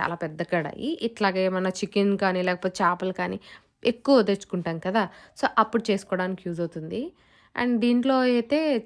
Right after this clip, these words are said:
చాలా బాగా వస్తది, అడుగంటదు, బాగుంటది కాబట్టి. ఉమ్, బగారా రైస్ అయితే చేస్తున్నా. నేనేంటో ఒక్కోసారి మా వరకు అనుకోండి వంట చాలా బాగా చేస్తా అద్భుతంగా.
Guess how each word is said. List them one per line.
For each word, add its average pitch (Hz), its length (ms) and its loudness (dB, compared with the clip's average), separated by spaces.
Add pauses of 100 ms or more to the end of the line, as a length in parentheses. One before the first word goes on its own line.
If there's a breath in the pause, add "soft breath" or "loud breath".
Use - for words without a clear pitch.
చాలా 208 400 2
బాగా 220 240 6
వస్తది, 214 280 0
అడుగంటదు, 196 680 2
బాగుంటది 185 520 0
కాబట్టి. - 580 -8 (240)
ఉమ్, 196 220 -6
బగారా 185 320 0
రైస్ 180 200 -2
అయితే 175 280 -4
చేస్తున్నా. 170 420 -6 (540 loud breath)
నేనేంటో 311 640 6
ఒక్కోసారి 285 840 4
మా 240 300 6
వరకు 277 300 4
అనుకోండి 208 400 0
వంట 202 280 -2
చాలా 240 440 6
బాగా 277 200 6
చేస్తా 202 240 0
అద్భుతంగా. 196 720 -2